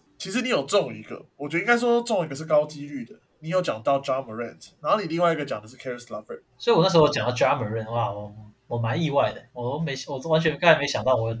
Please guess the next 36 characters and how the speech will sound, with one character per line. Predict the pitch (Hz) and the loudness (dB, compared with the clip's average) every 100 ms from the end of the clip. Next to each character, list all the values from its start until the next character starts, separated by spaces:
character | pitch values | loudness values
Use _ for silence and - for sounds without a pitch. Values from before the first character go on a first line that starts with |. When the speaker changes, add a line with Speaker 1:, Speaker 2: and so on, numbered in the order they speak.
| - | -8
Speaker 2:
讲， | 104 | -12
那 | 107 | -8
时 | 120 | -6
候 | 113 | -6
会 | 117 120 | -6 -8
预 | 120 | -10
测 | - | -10
到 | 113 107 | -10 -10
这 | - | -14
个。 | - | -10
Speaker 1:
不 | 165 | -2
过 | 277 | 0
相 | 269 226 | 2 2
信 | 226 208 - | 0 -6 -8
我 | 143 | -8
们 | 135 | -6
是 | 156 156 | -6 0
都 | 196 | 2
没 | 170 | 2
有 | |
讲 | 156 117 | 0 0
到 | 135 139 | 0 0
Darius | 139 131 - | -2 -8 -8
Garland， | - 120 127 120 - | -4 -2 -2 -6 -14
所 | - 143 | -14 -12
以 | 120 - - - 147 | -10 -12 -14 -10 -6
也 | |
不 | 143 147 | -4 0
太 | 190 185 | 2 4
有 | 151 | 2
人 | 120 117 | -4 -6
能 | 123 | -8
预 | 147 | -10
测 | 143 143 | -8 -4
到 | 127 | -2
他， | 120 110 104 | -2 -6 -12